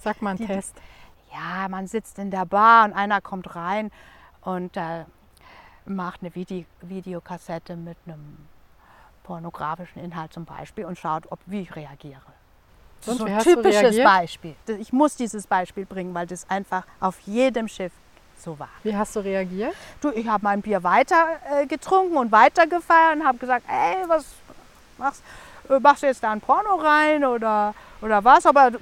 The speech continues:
Speaker 2: wenn ich dich nicht störe, ich bleib hier weiter und trink mein Bier.“ So auf die Art eher, ja.
Speaker 1: Wie wurde darauf dann so reagiert?
Speaker 2: Äh, die haben halt immer, äh, das Ding durchgezogen, ja? Und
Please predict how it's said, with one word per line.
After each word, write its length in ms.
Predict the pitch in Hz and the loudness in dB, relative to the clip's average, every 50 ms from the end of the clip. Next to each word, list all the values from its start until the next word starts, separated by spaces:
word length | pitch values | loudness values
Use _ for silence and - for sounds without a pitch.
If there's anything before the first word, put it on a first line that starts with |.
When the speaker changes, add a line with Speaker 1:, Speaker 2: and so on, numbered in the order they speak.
| 214 196 | -4 0
Speaker 2:
wenn 140 | 262 285 285 | 2 2 2
ich 120 | 285 - | 0 -2
dich 140 | - 277 240 | -6 -6 -4
nicht 200 | 247 233 220 - | -4 -6 -6 -6
störe, 380 | - - 285 320 349 359 349 | -2 4 6 6 6 6 4
ich 140 | 285 277 - | 0 -2 -2
bleib 200 | - 302 285 294 | 2 2 2 2
hier 180 | - 311 294 262 | 2 0 2 4
weiter 320 | 285 294 311 302 - 269 | 4 4 4 4 2 0
und 120 | 220 208 - | -2 -4 -6
trink 280 | - 226 202 196 - | -8 -10 -10 -6 -6
mein 160 | 208 196 185 180 | -6 -6 -6 -6
Bier.“ 300 | - - 185 170 160 156 - | -8 -10 -8 -8 -8 -10 -10
So 140 | - 226 214 170 | -10 -8 -8 -8
auf 100 | 180 - - | -10 -10 -8
die 100 | 302 320 | -8 -8
Art 240 | 202 190 180 170 - - | -6 -6 -6 -8 -10 -12
eher, 120 | 170 160 160 | -12 -10 -10
ja. 400 | 160 156 156 160 156 160 185 214 - - - - - - - - 226 247 - - - - - - - - - - - - - - - - - - - | -10 -10 -12 -14 -16 -16 -18 -20 -20 -20 -20 -20 -20 -20 -20 -18 -18 -18 -18 -20 -20 -20 -20 -20 -20 -20 -20 -20 -20 -20 -20 -20 -20 -20 -20 -18 -14
Speaker 1:
Wie 120 | - 208 185 | -12 -8 -4
wurde 280 | 214 233 233 214 220 | -2 -2 -2 -2 -2
darauf 400 | 180 202 196 190 196 220 247 262 - - | -4 -2 -2 -2 0 0 0 0 -2 -4
dann 160 | 254 226 214 | -10 -8 -8
so 120 | 208 196 | -8 -8
reagiert? 560 | 190 196 190 190 190 190 190 196 208 254 320 392 - _ _ _ _ _ _ _ _ _ _ _ - - - - - - - - - _ _ _ | -8 -6 -4 -4 -6 -6 -8 -8 -6 -6 -8 -8 -12 _ _ _ _ _ _ _ _ _ _ _ -20 -20 -20 -20 -20 -20 -20 -20 -20 _ _ _
Speaker 2:
Äh, 200 | - 226 196 175 - - - - | -2 0 0 -2 -4 -8 -16 -12
die 120 | - 240 202 | -8 -6 -4
haben 160 | 190 214 247 | -2 0 0
halt 160 | 220 190 - | 0 0 -2
immer, 260 | 180 208 247 247 233 | 0 2 4 4 4
äh, 60 | 220 196 180 190 196 190 196 185 | 4 0 -8 -12 -14 -14 -12 -12
das 180 | 226 208 - - | -12 -12 -8 -6
Ding 340 | - 226 208 202 196 190 | -6 -4 -4 -6 -8 -8
durchgezogen, 800 | - 208 208 240 - - 339 311 - - 392 330 320 349 381 508 508 539 - _ _ _ - | -4 -2 -2 -2 -2 -2 -4 -4 -2 2 4 6 6 6 4 0 -6 -12 -14 _ _ _ -4
ja? 200 | 226 240 349 427 - - - | -4 -4 -4 -4 -8 -8 -6
Und 200 | 262 254 233 214 | -6 -6 -6 -6